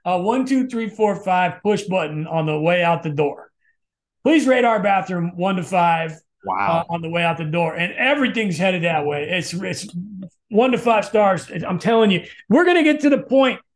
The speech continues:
Speaker 1: where somebody can take their phone right now. I can take my phone and point it at you, and your face is a Q R code, and I can say, "Two stars. I didn't like his jokes."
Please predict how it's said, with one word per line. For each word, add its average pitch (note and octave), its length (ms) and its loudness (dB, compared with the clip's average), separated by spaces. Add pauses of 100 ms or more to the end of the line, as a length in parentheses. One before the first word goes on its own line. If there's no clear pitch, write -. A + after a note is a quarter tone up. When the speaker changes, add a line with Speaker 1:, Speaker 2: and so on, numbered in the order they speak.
(120)
Speaker 1:
where A3 360 0
somebody C4+ 380 2
can E3+ 200 -10
take B3 280 -2
their B3+ 140 2
phone A3 440 2 (580)
right G3+ 200 0
now. G#3 240 0
I F3+ 120 -2
can F#3 160 -4
take G#3+ 180 0
my G#3+ 140 0
phone G#3 240 0
and E3+ 120 -4
point A#3 220 2
it B3+ 60 0
at A#3+ 160 2
you, A3+ 420 0 (480)
and F3 140 0
your F#3+ 120 2
face A#3+ 380 0
is F#3+ 180 -2
a G3+ 60 0
Q A#3+ 300 2
R A#3 160 4
code, G3+ 260 2
and F3+ 140 -2
I F#3 80 0
can F3+ 160 -6
say, E3+ 360 -4
"Two A3+ 140 2
stars. G3 460 2
I F#3 100 0
didn't F#3 140 -2
like F3+ 160 0
his C#3+ 140 -2
jokes." - 600 -4